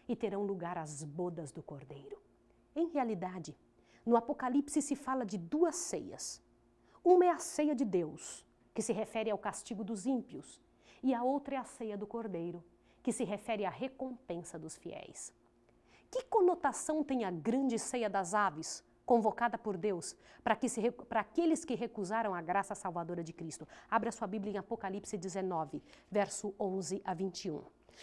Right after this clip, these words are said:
Veja Apocalipse dezenove, vem explicando esta ceia de Deus. Apocalipse dezenove, verso onze a vinte e um. Vamos ler junto comigo? Eu faço questão que você procure,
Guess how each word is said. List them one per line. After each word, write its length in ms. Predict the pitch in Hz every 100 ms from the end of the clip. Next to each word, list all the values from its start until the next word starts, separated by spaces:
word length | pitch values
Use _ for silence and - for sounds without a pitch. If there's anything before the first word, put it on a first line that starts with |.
| -
Veja 260 | - 277 277
Apocalipse 720 | - 220 254 - 196 214 -
dezenove, 640 | 196 208 240 196 160 151 190 - _ -
vem 160 | 254
explicando 580 | 277 - 285 - 240 220 -
esta 300 | 226 - 233
ceia 400 | - - 254 185
de 120 | 160
Deus. 420 | - - - - - - - -
Apocalipse 640 | - 190 - 202 220 -
dezenove, 560 | 202 220 269 190 170 196
verso 420 | 185 202 - - -
onze 300 | 220 208 202
a 40 |
vinte 280 | 185 185 -
e 60 |
um. 60 | 143
Vamos 280 | 143 202 202
ler 120 | 214
junto 220 | 214 214
comigo? 360 | 247 233 233 285 - _ _ - -
Eu 60 |
faço 220 | 185 214 226
questão 400 | 233 - 233 233
que 140 | 214
você 360 | 160 165 - 277
procure, 520 | 285 - 180 151